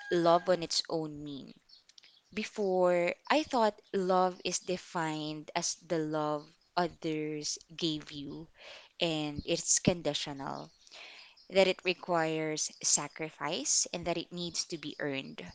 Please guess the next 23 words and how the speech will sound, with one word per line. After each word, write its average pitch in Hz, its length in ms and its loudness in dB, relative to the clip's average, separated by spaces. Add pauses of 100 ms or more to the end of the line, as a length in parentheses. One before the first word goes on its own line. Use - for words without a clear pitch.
(460)
And 165 240 4
for 185 140 0
this 185 200 0
episode, 170 800 -2 (280)
we 185 100 -6
need 202 200 -4
to 233 100 2
learn 175 320 0
how 160 260 -2
to - 120 -10
be 160 120 -14
compassionate 151 960 -6 (260)
with 180 180 0
ourselves. - 880 -2 (360)
Love 202 540 6
doesn't 180 380 0
dismantle 156 920 -2 (220)
your 175 180 0
authentic 151 580 -4
self. 143 460 -4 (600)
Love 185 420 6
doesn't 180 400 -2
belittle 160 680 -2